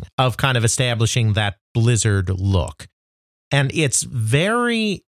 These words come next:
important, I think, very important to Blizzard's later success on computer platforms that they started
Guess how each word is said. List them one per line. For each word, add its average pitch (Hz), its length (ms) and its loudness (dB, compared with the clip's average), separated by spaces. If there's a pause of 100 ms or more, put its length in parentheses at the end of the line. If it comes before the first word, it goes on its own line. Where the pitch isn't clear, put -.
(140)
important, 127 840 0
I 101 200 0
think, - 500 -6 (720)
very 190 220 0
important 175 460 2
to 123 60 2
Blizzard's 120 440 0
later 123 300 2
success - 760 -2 (220)
on 117 600 2 (180)
computer 156 460 0
platforms - 880 -4 (520)
that 131 180 2
they 135 120 2
started 151 680 0